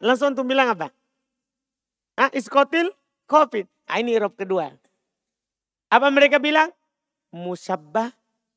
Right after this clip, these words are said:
bil maf'ul bi. Diserupakan dengan maf'ulun bi. Artinya berarti kalau ada fi'il lazim atau isim yang berasal dari fi'il lazim, kemudian setelahnya ada isim mansub, maka antum bilang apa?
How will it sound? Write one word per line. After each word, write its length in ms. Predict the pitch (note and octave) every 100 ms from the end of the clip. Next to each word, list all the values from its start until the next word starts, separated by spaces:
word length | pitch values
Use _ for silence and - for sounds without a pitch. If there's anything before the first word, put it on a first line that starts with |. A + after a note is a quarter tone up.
| _
bil 240 | C3 D#3+
maf'ul 480 | D3 C#3 - - D3+
bi. 400 | C3 A#2 D3 B2+ B2+ _ _
Diserupakan 880 | _ D#3 G#3 - F#3+ F#3+ - A#3+ C4
dengan 320 | G#3 G#3 G3+
maf'ulun 480 | F#3+ A3 A#3+ D4 C#4+ _ _ _
bi. 320 | E3+ E3 F#3 -
Artinya 400 | E3+ - G#3+ G3
berarti 640 | E3+ E3 - G#3 G#3 G3+ _ _
kalau 240 | - E3+ -
ada 400 | A3+ G#3 G#3 G#3+
fi'il 320 | - F#3+ F#3
lazim 560 | F3+ E3+ C3 D3+ C3 C3 _ _ _ -
atau 400 | G3+ G#3 G#3 -
isim 320 | A#3 B3 - G3+
yang 160 | F3+ E3+
berasal 480 | F3 - A#3+ - A#3
dari 240 | F#3+ F#3
fi'il 260 | - G3+ G3
lazim, 480 | F3+ F3 D#3 F#3 C#3+ B2 _ _ _ _ -
kemudian 560 | G3+ F#3+ F3+ E3+ F#3+
setelahnya 560 | F3+ G#3 F#3+ F#3 F#3 F#3
ada 160 | F3+ E3+
isim 300 | F3 - F3
mansub, 560 | E3+ A3+ A#3 - D#3 - _ _ -
maka 320 | E3+ E3+ E3
antum 240 | D#3 D#3+
bilang 240 | D3+ F#3+ F3+
apa? 240 | E3+ F#3